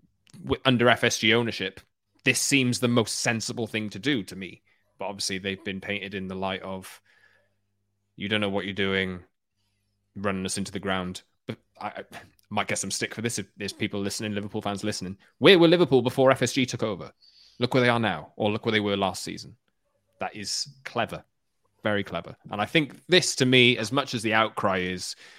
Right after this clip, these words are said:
"You've let us down again," going back to what works, Jurgen Klopp has proven that he can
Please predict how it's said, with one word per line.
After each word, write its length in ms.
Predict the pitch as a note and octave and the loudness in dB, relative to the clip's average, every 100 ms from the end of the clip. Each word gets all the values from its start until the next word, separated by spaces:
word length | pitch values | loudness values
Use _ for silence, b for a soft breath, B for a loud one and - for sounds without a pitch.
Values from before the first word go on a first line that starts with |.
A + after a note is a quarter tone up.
| B B | B B
"You've 200 | - G2 | -10 -2
let 140 | G#2 G2+ | 0 0
us 140 | E2+ | -2
down 320 | - F#2 F#2 | -8 -8 -8
again," 400 | F#2 G2 F#2+ F2+ F#2 _ _ _ _ _ _ _ _ _ - - - _ _ | -8 -6 -6 -6 -12 _ _ _ _ _ _ _ _ _ -20 -20 -20 _ _
going 220 | B2 D3+ | 4 6
back 200 | C#3 E3+ | 6 6
to 100 | - | 6
what 180 | C#3 D#3 | 4 4
works, 340 | B2 E3+ E3+ - | 4 2 2 0
Jurgen 260 | C#3 D#3 | 0 0
Klopp 280 | C3+ C#3+ B2+ | -2 0 0
has 100 | A2 | -2
proven 440 | - - D3 G#2+ G#2 | -4 2 4 2 -4
that 120 | G2+ | -6
he 180 | - A#2+ | -6 -6
can 460 | - A#2 G#2+ G2 | -4 -6 -6 -8